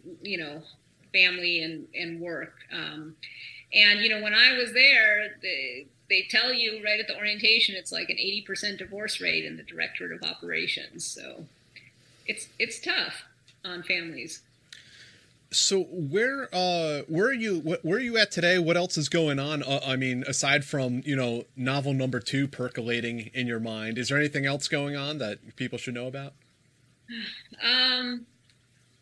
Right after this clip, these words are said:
Speaker 1: no, not really. I mean, it's just, that's, that's it. I'm, I'm working on,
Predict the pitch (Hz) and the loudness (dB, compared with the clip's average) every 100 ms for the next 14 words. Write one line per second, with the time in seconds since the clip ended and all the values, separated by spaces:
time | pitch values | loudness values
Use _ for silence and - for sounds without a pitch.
0 | _ _ _ _ 214 254 285 294 302 254 | _ _ _ _ 2 4 6 4 0 0
1 | 285 220 233 220 185 190 190 - 208 220 | -2 0 0 0 -2 -2 -4 -2 0 2
2 | 220 226 - 254 - - - 233 226 - | 0 -2 -8 -8 -8 -4 2 2 2 2
3 | 285 - 226 233 262 226 220 208 - 214 | 2 2 4 4 4 0 -2 -6 -6 -6
4 | 208 220 226 214 214 214 | -4 -6 -4 -4 -2 -4